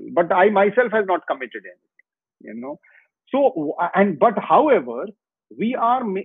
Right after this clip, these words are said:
getting more interest from the seekers. So we are every day getting five, ten schools or education centers or N G Os or individuals who work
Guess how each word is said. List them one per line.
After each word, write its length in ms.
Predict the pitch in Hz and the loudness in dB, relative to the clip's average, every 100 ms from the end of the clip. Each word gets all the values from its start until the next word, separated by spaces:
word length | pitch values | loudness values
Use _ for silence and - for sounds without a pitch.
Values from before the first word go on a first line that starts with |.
| 165 135 | -8 -8
getting 420 | 151 233 233 143 | -6 -6 -8 -8
more 260 | 147 202 254 | -6 -4 -2
interest 460 | 247 214 202 233 240 - | -2 -4 0 -2 -2 -4
from 300 | 196 202 214 | -2 -2 0
the 240 | 294 285 - _ _ _ - | 0 0 -4 _ _ _ -4
seekers. 400 | 262 - 104 - _ _ _ _ _ | -4 -4 -8 -12 _ _ _ _ _
So 100 | - | -8
we 180 | 208 226 | -6 0
are 240 | 240 240 240 208 | 2 2 0 0
every 480 | 233 220 254 311 | 0 0 2 2
day 160 | 262 269 | 2 2
getting 340 | 220 220 233 196 | 2 0 -2 -2
five, 240 | 175 185 185 | 2 2 0
ten 320 | 190 185 185 151 | -2 -2 -2 -6
schools 640 | - 220 233 226 220 226 202 | -6 -6 -2 -2 -2 -4 -2
or 360 | 175 160 165 156 | 0 0 -2 -4
education 600 | 147 151 190 208 226 214 | -4 -4 -2 -4 -4 -8
centers 520 | 208 202 202 208 208 190 | -8 -8 -6 -4 -4 -6
or 200 | - 143 | -8 -8
N 200 | 135 190 208 | -6 -8 -10
G 140 | 220 | -4
Os 340 | 208 208 214 175 | -4 -2 -6 -6
or 200 | 147 135 | -6 -6
individuals 880 | 139 143 220 190 220 208 208 214 202 - | -8 -10 -10 -8 -2 0 0 -2 -8 -18
who 120 | 147 | -8
work 220 | 165 185 | -6 -6